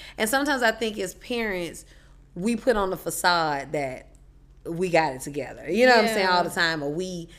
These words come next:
Speaker 1: you know, we doing it 'cause we just gotta get up and go, go, go and do, do, do.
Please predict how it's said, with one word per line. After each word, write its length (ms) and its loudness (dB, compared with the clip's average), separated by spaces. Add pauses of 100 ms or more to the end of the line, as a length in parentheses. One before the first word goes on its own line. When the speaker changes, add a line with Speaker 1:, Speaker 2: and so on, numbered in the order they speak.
(240)
Speaker 1:
you 100 -2
know, 240 6
we 240 -2
doing 380 4
it 120 0
'cause 200 4
we 160 6
just 400 0
gotta 260 6
get 320 0
up 160 4
and 380 -6
go, 160 8
go, 160 2
go 200 4
and 120 0
do, 120 -4
do, 140 -6
do. 400 -4